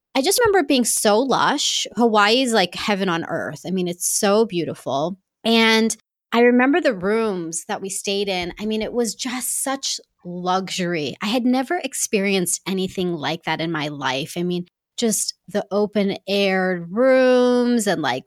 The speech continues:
the pebbled floor and the beautiful hardwood in the main area. And then to just walk outside and all these, like, lush palm trees and flowers and color and overlooking the ocean.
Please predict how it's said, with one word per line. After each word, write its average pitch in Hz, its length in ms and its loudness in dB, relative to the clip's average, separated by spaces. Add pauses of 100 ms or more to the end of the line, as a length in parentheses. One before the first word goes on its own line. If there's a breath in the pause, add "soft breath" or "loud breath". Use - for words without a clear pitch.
the 170 200 -2
pebbled 175 540 -2
floor 254 640 4
and 196 140 2
the 175 80 0
beautiful 156 680 -4
hardwood 233 640 0
in 190 120 0
the 170 100 0
main 247 340 0
area. 226 840 2
And 190 160 -2
then 185 160 0 (160)
to 196 100 -8
just 185 220 -4
walk 214 320 2
outside 202 640 2
and 165 160 -4 (100)
all 208 340 0
these, 190 220 -6
like, 120 240 -8
lush 156 320 -10
palm 269 400 -2
trees 165 540 -4
and 156 200 -6 (220)
flowers 254 880 2
and 175 180 -4
color 247 520 2
and 208 160 -2
overlooking 220 640 0
the 185 140 0 (120)
ocean. 240 720 4